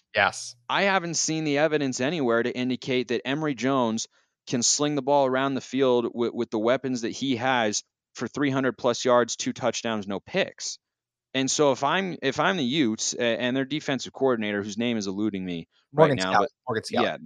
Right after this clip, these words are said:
Speaker 2: yeah, that's something you have to know and I should know, but don't have to. There's a distinct difference.
Speaker 1: There's a lot of,
Speaker 2: Anyway.
Speaker 1: I mean, it's a conference of twelve teams. It's a lot of coordinators. <laughs>
Speaker 2: Exactly. It is a, it is a lot of coordinators. You know, coach, coordinator, coordinator, like, that's, that's thirty-six. I think I've probably got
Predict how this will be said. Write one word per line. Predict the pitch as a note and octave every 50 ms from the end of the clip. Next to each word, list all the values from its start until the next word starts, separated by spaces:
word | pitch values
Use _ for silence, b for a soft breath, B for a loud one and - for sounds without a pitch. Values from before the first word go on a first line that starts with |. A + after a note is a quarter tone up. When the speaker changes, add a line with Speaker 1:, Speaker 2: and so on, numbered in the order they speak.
| -
Speaker 2:
yeah, | - G#2 G#2+ F#2 F2
that's | G2 G#2+ -
something | - B2 G2+ F#2+ F#2+
you | G2 G#2 G2+
have | F2+ - -
to | - F2+
know | F2+ F2 E2+
and | E2+ E2+
I | - F#2 F#2+ F#2 F2+
should | E2 - - - A2+ G#2 -
know, | A2+ A2+ A#2 A2+ -
but | G2+ F#2+ -
don't | - G2+ F2 -
have | - - G2+ F#2 - -
to. | - - B1 -
There's | G#2 A#2 G#2+
a | G#2 G2
distinct | F2+ G2+ - - A2 F#2+ -
difference. | - F2 - - G#3+ - -
Speaker 1:
There's | B3
a | G#3+
lot | G#3+ G3+
of, | F#3 -
Speaker 2:
Anyway. | - - - E3+
Speaker 1:
I |
mean, | F3 E3
it's | D3+ D#3+
a | E3 -
conference | - F3+ F3 - D#3 -
of | C3+
twelve | - - C#3 A#2 -
teams. | - A2+ A2+
It's | C3 -
a | E3
lot | D3+ C#3 B2
of | -
coordinators. | - B2+ A2 G2+ F#2+ G2 - -
<laughs> | -
Speaker 2:
Exactly. | C#3+ C3+ B2 B2+ A2+ B2 A2+ G2+ G#2+ A2 A2+
It |
is | B2+ A#2+
a, | A2+ A2+
it | A2+ A2 A#2
is | B2+ B2 G#2+
a | G#2+
lot | G#2 G2 F#2 F2+
of | F2+
coordinators. | - - G2 F2+ F2+ F2+ E2+ E2+ F#2+
You | A2
know, | A2 G2+ F#2+
coach, | - - C#3 C#3+ D3+ - -
coordinator, | - - C3+ C3 B2+ C3+ C3 B2+ B2 A2+
coordinator, | - - B2 B2 A#2+ B2 B2 B2 B2+ A#2+
like, | A2 G#2 G2+ -
that's, | D#3+ F#3 - - -
that's | C3+ E3 F#3 - -
thirty-six. | - F3 F3 E3 D3+ C3 - - D3+ A2+ - - -
I | A#2+ C3 C3
think | - F3 E3
I've | E3 D#3 C3+ -
probably | - C#3+ C#3 B2+ B2
got | A#2 A#2+ A#2 A2+ G#2+